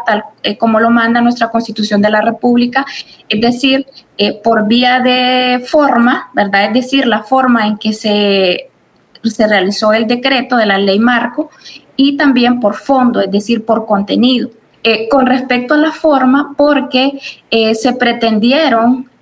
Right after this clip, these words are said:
eh, o se, o la, de hecho se hizo, ¿verdad? Se reformaron algunos artículos por vía de una fe de erratas, que la fe de erratas, pues, el, el único efecto que tiene es la corrección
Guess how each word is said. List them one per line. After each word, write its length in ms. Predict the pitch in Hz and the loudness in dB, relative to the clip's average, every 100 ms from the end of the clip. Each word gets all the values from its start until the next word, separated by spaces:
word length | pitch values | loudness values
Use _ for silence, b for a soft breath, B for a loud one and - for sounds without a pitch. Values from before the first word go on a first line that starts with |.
| - | -6
eh, 120 | - | 0
o 160 | 233 | 0
se, 160 | 269 - | 0 0
o 100 | 233 | 0
la, 200 | 220 202 | 0 0
de 280 | 214 202 202 | 0 0 0
hecho 220 | 247 349 | -2 -4
se 160 | - 202 | 0 0
hizo, 400 | 285 480 - 196 | 0 -2 0 0
¿verdad? 320 | 190 190 233 | 2 0 -2
Se 260 | - - | -2 -2
reformaron 920 | 233 226 233 196 196 247 311 247 254 269 | 0 0 2 0 2 2 2 2 0 0
algunos 400 | 214 214 233 262 | -2 0 0 0
artículos 580 | 262 277 247 254 247 262 - | -2 -2 -4 0 0 -2 -2
por 200 | 226 202 | -2 0
vía 340 | 226 233 240 247 B B B | 0 0 0 -4 B B B
de 160 | 202 214 | 0 2
una 480 | 214 233 240 240 - | 2 2 2 -2 -6
fe 320 | - 220 226 | -4 -2 0
de 100 | 233 | 2
erratas, 640 | 202 202 254 302 - - | 2 2 0 -2 -6 -10
que 160 | - 220 | -6 -2
la 180 | 208 202 | 0 0
fe 160 | - | -2
de 160 | 185 214 | 0 0
erratas, 400 | 240 269 - 156 - | 0 -2 -2 -4 -2
pues, 140 | 247 240 | 0 0
el, 180 | 202 208 | -2 -2
el 140 | - 214 | -2 0
único 260 | 214 233 285 | 0 0 -4
efecto 460 | 285 269 269 277 | -2 -6 -2 -4
que 100 | 285 | -2
tiene 440 | 247 240 220 233 240 | -2 0 2 2 2
es 80 | 262 | 0
la 80 | |
corrección 720 | 240 240 214 202 - 214 240 | -2 -2 -2 -4 -2 0 0